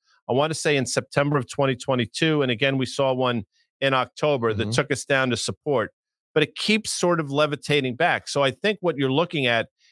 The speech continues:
Speaker 1: is potential M and A in the space or just a reacceleration of a healthcare trade that did extraordinarily well over a very long period of time until it sort of flattened out over the last, effectively, Dan,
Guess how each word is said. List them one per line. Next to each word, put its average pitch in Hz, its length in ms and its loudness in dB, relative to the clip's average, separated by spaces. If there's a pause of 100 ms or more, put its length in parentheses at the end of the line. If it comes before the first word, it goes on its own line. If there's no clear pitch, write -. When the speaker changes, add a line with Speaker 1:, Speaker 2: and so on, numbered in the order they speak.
(140)
Speaker 1:
is 127 120 -2
potential 165 640 -2
M 151 140 2
and 151 100 2
A 151 140 2
in 131 80 0
the 123 80 -2
space 131 500 -2 (100)
or 196 300 2
just 131 260 -6
a 139 60 2
reacceleration 143 1080 0 (340)
of 123 140 -2
a 127 40 0
healthcare 139 480 0
trade 123 280 -2
that 113 140 -4
did 127 120 0
extraordinarily 151 880 0
well 120 440 0 (340)
over 120 180 0
a 113 60 -4
very 143 220 0
long 135 280 0
period 135 220 -2
of 131 80 -12
time 127 320 0
until 139 280 -2
it 123 60 -2
sort 127 240 -2
of 107 80 -2
flattened 120 420 -2
out 120 160 2
over 110 220 -2
the 110 80 -2
last, 120 420 -2
effectively, 123 640 -2
Dan, 101 380 0